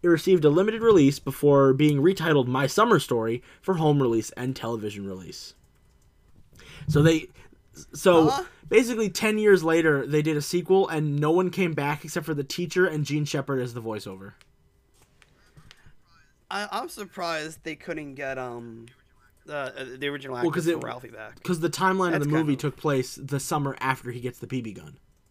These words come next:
Speaker 1: So ten years later, Billingsley is gonna be, like, probably close to twenty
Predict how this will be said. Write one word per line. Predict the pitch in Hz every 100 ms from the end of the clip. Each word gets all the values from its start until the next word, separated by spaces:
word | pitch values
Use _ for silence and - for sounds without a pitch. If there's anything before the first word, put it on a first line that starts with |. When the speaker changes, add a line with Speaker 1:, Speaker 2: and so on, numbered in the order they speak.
| _ _ _ _ _ _ _ _ _ _ _ _ _ -
Speaker 1:
So | - 151 139
ten | 190 185
years | 175 151
later, | 170 170 147
Billingsley | 156 160 160 143 147
is | 139 131
gonna | 143 143
be, | 135 131
like, | 131 117 95 - _ _ - _ _ _ _ _ _
probably | - 127 143 156 147 156 160 156 156 143 -
close | 170 156
to | 151
twenty | 135 135 147 190